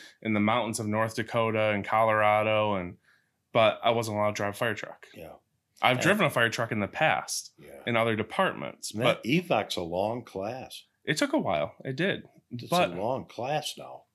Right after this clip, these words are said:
Speaker 2: you know.
Speaker 1: But, you know, I think that, I think that we can still utilize people for drivers, and they can
Speaker 2: Yes.
Speaker 1: take that evoc class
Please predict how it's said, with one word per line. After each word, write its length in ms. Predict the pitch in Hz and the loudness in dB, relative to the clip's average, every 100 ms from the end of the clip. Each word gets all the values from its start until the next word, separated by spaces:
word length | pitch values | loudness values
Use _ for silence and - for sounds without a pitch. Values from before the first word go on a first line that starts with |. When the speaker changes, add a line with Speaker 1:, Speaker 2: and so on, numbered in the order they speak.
| _ _ - | _ _ -20
Speaker 2:
you 100 | 87 | -14
know. 240 | 85 101 - - | -12 -14 -20 -4
Speaker 1:
But, 240 | 160 - - - | -4 -4 -12 -8
you 140 | - 143 | 0 2
know, 220 | 147 147 - | 4 2 0
I 80 | |
think 280 | 127 151 139 | 0 -2 -2
that, 340 | 139 131 127 - _ _ _ _ _ _ _ _ | -2 0 0 -2 _ _ _ _ _ _ _ _
I 60 | - | -4
think 280 | 151 143 139 | -2 -2 0
that 340 | 127 120 - _ _ _ _ _ _ | 0 0 -4 _ _ _ _ _ _
we 240 | 120 131 | -2 0
can 320 | 147 135 127 | 2 0 0
still 300 | - - 170 | 0 0 2
utilize 680 | 135 120 156 185 131 107 110 | 0 0 2 2 2 2 0
people 280 | - 127 113 | -4 -6 -6
for 140 | 110 117 | -6 -6
drivers, 580 | 113 131 196 95 104 | -2 -2 -2 -6 -6
and 80 | 110 | -2
they 60 | 104 | 0
can 100 | 104 | 0
Speaker 2:
Yes. 80 | 139 | 0
Speaker 1:
take 140 | 127 | 0
that 120 | 127 | 0
evoc 360 | 113 113 120 - | 2 4 2 2
class 500 | 98 98 147 - | 0 2 0 -8